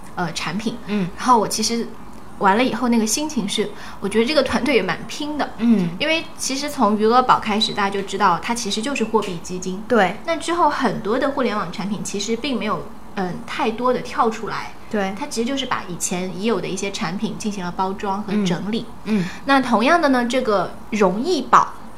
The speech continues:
Speaker 1: 我们来看看它是什么。它其实呢是两只指数基金，一只跟踪的呢是沪深三百，一只跟踪的呢是中证五百。这两个指数待会儿我们来细细聊，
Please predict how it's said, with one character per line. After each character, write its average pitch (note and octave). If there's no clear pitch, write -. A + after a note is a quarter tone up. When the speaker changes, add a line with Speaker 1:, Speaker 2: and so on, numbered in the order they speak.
Speaker 1:
我 F#3+
们 F#3+
来 F#3
看 B3
看 A3
它 G#3
是 G#3+
什 G#3+
么。 -
它 F#4+
其 -
实 C4
呢 B3+
是 C4+
两 F3
只 C4+
指 -
数 -
基 A3+
金， G3+
一 F4
只 D4
跟 D#4
踪 E4
的 D#4+
呢 C4
是 C4+
沪 C4
深 C4+
三 E4
百， -
一 G#3
只 G3+
跟 G#3
踪 A3+
的 A#3
呢 G#3
是 G#3+
中 C#4+
证 D4+
五 -
百。 A#3
这 G4+
两 A#3
个 A3+
指 -
数 A#3
待 A#3
会 B3
儿 A3+
我 F#3+
们 F3
来 D#3+
细 G#3+
细 G#3
聊， -